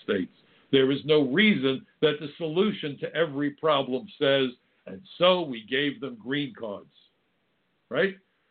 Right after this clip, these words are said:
We can't deport eleven million. There's probably forty million. So let's legalize them all and give them green cards. And that's what we're hearing about daca now, right?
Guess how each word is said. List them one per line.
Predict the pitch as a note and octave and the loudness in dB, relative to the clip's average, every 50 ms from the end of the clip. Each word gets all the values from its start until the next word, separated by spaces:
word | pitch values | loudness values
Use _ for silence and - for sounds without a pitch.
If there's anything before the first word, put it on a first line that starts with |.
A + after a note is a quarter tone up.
| _ _ | _ _
We | - C3 C3+ | -10 -10 -8
can't | - - F3+ A3 C4 C4+ G3+ | -4 2 2 4 4 2 0
deport | - - - G3 A#3 B3 A3 | -4 -4 0 2 2 2 2
eleven | E3 C#3+ F#3+ G#3+ G3 D3+ C#3+ C#3 | 0 -4 -6 -8 -8 -8 -10 -10
million. | F#3 G#3 F3 D3 D3+ D3+ A#2 | -8 -8 -8 -8 -10 -12 -16
There's | B2 A2+ | -18 -14
probably | - C#3+ D3+ D3 C3 A#2+ B2 G#2 | -10 -8 -8 -6 -8 -10 -12 -16
forty | G2+ - D#3 E3+ F3 D3+ C3+ | -14 -10 -8 -8 -6 -6 -8
million. | G#2+ G#2 G#2+ G#2 A2+ C3+ - _ _ _ _ _ | -10 -12 -16 -16 -16 -18 -20 _ _ _ _ _
So | - A2+ G#2+ | -14 -10 -6
let's | A#2+ F3+ A#3 A#3 A#3 - | -2 0 0 0 -2 -4
legalize | - B2+ D#3+ B3+ D#4 C#4+ D4 C#4 B3 A3+ A#3 A#3+ G#3 | -8 -6 -4 -4 -2 -2 0 0 2 2 2 2 0
them | D3 G3+ G3 | 0 -2 -2
all | F3 F#3+ G3 G3 G3+ G3 | 0 0 0 0 0 -2
and | C3+ D3 C#3 B2 | -4 -6 -6 -6
give | E3+ F3+ C#3 | -6 -6 -2
them | E3 E3+ D#3 C#3 - _ _ _ - | -2 -2 -2 -2 -6 _ _ _ -10
green | B2 C#3 A3 C#4 B3+ G3+ - | -6 -2 0 2 0 0 0
cards. | - D#3 B2+ A2+ G#2 F#2+ - _ - - - _ _ _ _ _ _ _ _ _ _ _ - | 0 0 0 0 -2 -4 -10 _ -20 -20 -20 _ _ _ _ _ _ _ _ _ _ _ -18
And | - - | -12 -8
that's | A2+ C3+ - - | -8 -8 -6 -6
what | G3 F#3+ | -6 -4
we're | F3 C#3+ | -2 -2
hearing | C#3 D#3+ D#3 D#3 D3 | -2 -2 -2 -2 -4
about | D3 B2 C3+ C3+ C3 | -4 -2 -2 -2 -2
daca | - D3 C3+ C3+ - - A#2+ F#2+ | -2 -2 -2 -2 -2 -4 -6 -6
now, | F#2 D#2+ D2 D2 - _ _ _ _ _ _ _ _ _ _ _ _ _ - | -6 -8 -10 -12 -16 _ _ _ _ _ _ _ _ _ _ _ _ _ 0
right? | A2 A#2+ B2 - | 2 2 2 2